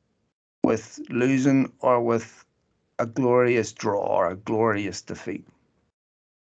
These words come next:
Because these are people that don't define themselves by trophies, by personal accolades. These are people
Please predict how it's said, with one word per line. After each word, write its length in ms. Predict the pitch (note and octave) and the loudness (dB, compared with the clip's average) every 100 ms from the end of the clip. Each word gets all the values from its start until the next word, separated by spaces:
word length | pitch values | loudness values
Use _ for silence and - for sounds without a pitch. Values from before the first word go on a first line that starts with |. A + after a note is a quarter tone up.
| _ - | _ -4
Because 260 | B2 C3 A#2 | 0 0 2
these 240 | F#3+ G3+ | 2 4
are 80 | G#3+ | 2
people 460 | - D3 D3+ B2+ | 2 0 0 -2
that 180 | B2 A#2 | -4 -4
don't 220 | A#2 A#2+ | -2 -2
define 400 | A#2 A2+ G#2 G#2 | -4 -4 -4 -2
themselves 400 | A2+ A2 B2+ A#2 | -2 0 0 -2
by 160 | A2 G2+ | -2 -6
trophies, 600 | - A2+ - G2 - - _ _ _ _ - _ _ _ | -6 -10 -8 -10 -12 -20 _ _ _ _ -20 _ _ _
by 440 | C3 B2 A#2+ A#2 A2 - | 2 4 4 2 0 -6
personal 380 | C#3 A#2+ A#2+ A2 | -4 -2 -2 -2
accolades. 760 | G#2 G#2 A#2+ - - - - _ _ _ _ _ | -4 -6 -10 -10 -12 -18 -20 _ _ _ _ _
These 240 | C#3 D#3+ E3+ | 2 4 4
are 80 | |
people 640 | D#3+ D#3 C3 B2 A#2+ A#2 | 2 2 0 0 0 2